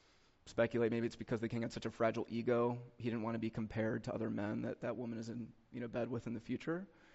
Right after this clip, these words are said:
And you think, "Wow, this is really sexist." A-, and it is. You know, I mean, it, it's horrible. But also, the empire was an equal opportunist when it came to exploitation. Okay, and act-, actually, a female commentator pointed out it may have been worse to be a man in the empire because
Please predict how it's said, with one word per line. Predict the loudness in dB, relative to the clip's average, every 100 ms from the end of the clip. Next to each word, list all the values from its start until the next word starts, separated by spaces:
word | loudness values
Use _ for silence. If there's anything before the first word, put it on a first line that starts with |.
| -20 -20 -20 -20 _ _ -20 _ _ _ _ _ _ 4
And | 8
you | 8
think, | 6 8
"Wow, | 10
this | 10
is | 4 4
really | 4 4
sexist." | 6 4 4 0 0 -2 0 8
A-, | 10
and | 12 12
it | 12
is. | 12 10 4 0
You | 4
know, |
I | 4
mean, | 6
it, | 6
it's | 4 4
horrible. | 6 6 6 2
But | 6 6 8
also, | 8 8 6
the | 10
empire | 10 12 12
was | 12 8
an | 6
equal | 6 8
opportunist | 8 6 2 2 2 2
when | 0
it |
came | 0 0 0 0
to | 2 2 4 4
exploitation. | 2 2 0 2 0 0 -2 -2 -6 -14 -20 -20 0
Okay, | 6 6
and | 8
act-, | 4 6
actually, | 6 6 4
a |
female | 4 4 6 6
commentator | 6 4 0 2 0
pointed | 0 0 2 4
out | 4
it | 4
may | 2 4 6
have | 6
been | 4 0 4
worse | 4 4 0
to |
be | -2 0
a |
man | 0 0 0
in | 0
the | 0
empire | 0 4 4
because | 4 2 -2